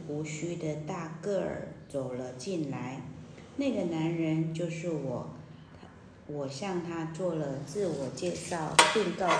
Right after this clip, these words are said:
诉他，我和我的妻子希望参加他的瑜伽课程。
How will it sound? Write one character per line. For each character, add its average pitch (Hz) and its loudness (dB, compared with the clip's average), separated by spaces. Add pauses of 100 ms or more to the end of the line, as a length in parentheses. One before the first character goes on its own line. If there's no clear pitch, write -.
诉 170 0
他， 160 -4 (1400)
我 160 6
和 233 6
我 156 6
的 151 2
妻 190 2
子 165 0
希 180 0
望 170 2
参 156 0
加 160 2
他 156 2
的 151 2
瑜 147 0
伽 151 0
课 165 2
程。 - -4